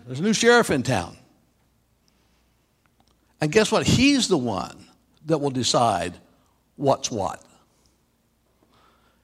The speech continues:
And unless we can see what he sees, we're simply guessing at what we should be doing, guessing at what we should not be doing.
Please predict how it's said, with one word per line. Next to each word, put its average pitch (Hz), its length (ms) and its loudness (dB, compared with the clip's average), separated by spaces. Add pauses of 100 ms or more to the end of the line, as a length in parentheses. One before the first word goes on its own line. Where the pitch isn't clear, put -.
And 151 120 -2
unless 185 460 2
we 214 180 0
can 151 440 -6 (500)
see 226 440 0
what 170 200 0
he 180 240 0
sees, 107 960 -4 (600)
we're 180 160 -2
simply 175 420 -2
guessing 101 560 -2 (680)
at 117 200 -2
what 117 340 -2 (480)
we 127 120 -4
should 113 240 -2
be 101 120 -6
doing, 85 360 -8 (760)
guessing 127 440 0
at 104 80 -4
what 113 160 -6
we 107 120 -6
should 90 260 -10
not 98 320 -4
be 87 100 -16
doing. 76 380 -18